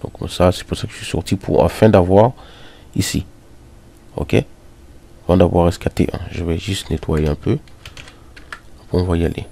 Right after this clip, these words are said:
Donc si je fais S U Grégory, vous verrez que ça va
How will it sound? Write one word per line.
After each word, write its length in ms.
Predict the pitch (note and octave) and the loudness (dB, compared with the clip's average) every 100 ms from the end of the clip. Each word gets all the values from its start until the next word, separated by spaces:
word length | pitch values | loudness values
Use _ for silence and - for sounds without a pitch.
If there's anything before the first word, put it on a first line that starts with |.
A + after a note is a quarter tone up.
| - | -8
Donc 220 | D#2 D#2+ | -4 -4
si 220 | - - G2 | -6 -4 -2
je 140 | - | 0
fais 180 | F#2 F2 | 2 2
S 260 | F2 - G2+ | 2 -2 -6
U 120 | G2 - - - - - - - - - | -6 -8 -20 -20 -20 -20 -20 -20 -20 -20
Grégory, 520 | - D#2+ D#2 E2+ G#2+ C#3+ - - - - - - - - | -6 -2 0 4 4 2 -6 -20 -20 -20 -20 -20 -20 -12
vous 80 | G#2 | -6
verrez 260 | F2+ G2 | -2 0
que 240 | A#2 - A2 D3 - - - - - - - - - - - | 0 0 -2 -2 -16 -20 -20 -20 -20 -20 -20 -20 -20 -20 -16
ça 140 | - | -6
va 80 | E2+ | -4